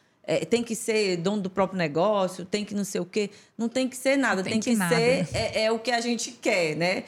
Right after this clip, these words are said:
Speaker 1: O que faz bem, o que nos
Speaker 2: Sim.
Speaker 1: traz mais sentido. Essa co-, questão da congruência, né?
Speaker 2: Sim.
Speaker 1: É, o que eu tô sentindo, o que eu penso, o que eu falo, o que eu faço. Então, foi, foi muito interessante, eu acompanhei um pouco essa, esse processo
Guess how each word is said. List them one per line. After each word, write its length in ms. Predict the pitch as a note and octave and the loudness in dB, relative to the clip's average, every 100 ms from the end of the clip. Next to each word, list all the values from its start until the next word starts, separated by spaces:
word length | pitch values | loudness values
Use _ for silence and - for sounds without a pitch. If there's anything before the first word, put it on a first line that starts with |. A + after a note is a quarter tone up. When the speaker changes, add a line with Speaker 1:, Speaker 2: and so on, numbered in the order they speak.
| - | -10
Speaker 1:
O 80 | - | -6
que 160 | - G#3+ | -2 0
faz 260 | A3 G#3 G3+ | 2 2 0
bem, 540 | F#3+ G3 F#3+ F#3 F3+ - _ - | -2 0 -2 -2 -4 -10 _ -8
o 80 | |
que 160 | E3+ G#3 | -4 -2
nos 200 | G3 G3+ | -2 -2
Speaker 2:
Sim. 80 | F3+ | 0
Speaker 1:
traz 260 | F#3+ G3 | 0 0
mais 640 | G3 F#3 F3+ F#3 F#3 - - _ | -2 0 0 -2 -4 -10 -20 _
sentido. 760 | - C4+ D#4 - C4+ G3+ E3+ E3 _ - - - | -4 -2 -2 -4 -4 -4 -4 -6 _ -20 -12 -2
Essa 280 | F3+ F#3 G#3 | -2 -2 -4
co-, 160 | G3+ | -6
questão 420 | - G3 F#3+ G#3 | -4 -4 -4 -2
da 320 | F#3+ F#3 F#3 - _ _ _ _ | 0 0 -2 -12 _ _ _ _
congruência, 840 | - A3+ G#3+ A#3+ G#3+ F#3+ F3 F3 | -2 0 4 4 2 0 -4 -2
né? 160 | E3 F3+ | 0 0
Speaker 2:
Sim. 260 | G#3 G#3+ F3+ | 0 0 2
Speaker 1:
É, 200 | E3+ E3+ | 4 2
o 80 | E3+ | 0
que 120 | G3 | -4
eu 60 | F#3 | -4
tô 140 | F#3+ | -4
sentindo, 600 | F#3 G3 - A3 A#3 G3+ | -4 -8 -6 -4 -4 -4
o 40 | |
que 80 | - | -4
eu 80 | F3+ | -6
penso, 540 | F3+ G#3+ A3+ A#3 - | -4 -4 -2 -2 -6
o 20 | G3+ | -6
que 80 | F#3 | -4
eu 80 | |
falo, 420 | F3+ - G3 G#3 G3+ | -2 0 0 0 -2
o 40 | |
que 100 | G#3+ | -4
eu 60 | A3 | -4
faço. 460 | - C3 D3+ - - _ _ _ _ | -2 -2 -4 -12 -20 _ _ _ _
Então, 140 | - F#3+ | -4 -2
foi, 160 | F#3+ A3 G3+ - | 2 2 0 0
foi 160 | A#3 | 2
muito 200 | A3+ B3+ | 2 0
interessante, 600 | C#4 C4+ B3+ B3 G3+ A3+ G#3+ | 0 2 0 0 -2 -2 0
eu 40 | |
acompanhei 560 | G3+ G3 - G3 F3 G3+ | -2 -2 0 2 4 2
um 80 | |
pouco 340 | G3 F3 F#3 G3+ | 2 2 4 2
essa, 220 | F#3+ - | -2 -2
esse 200 | F3 F3+ | -4 -4
processo 540 | - F3 F3 F#3 F3+ | -2 -2 -2 -4 -4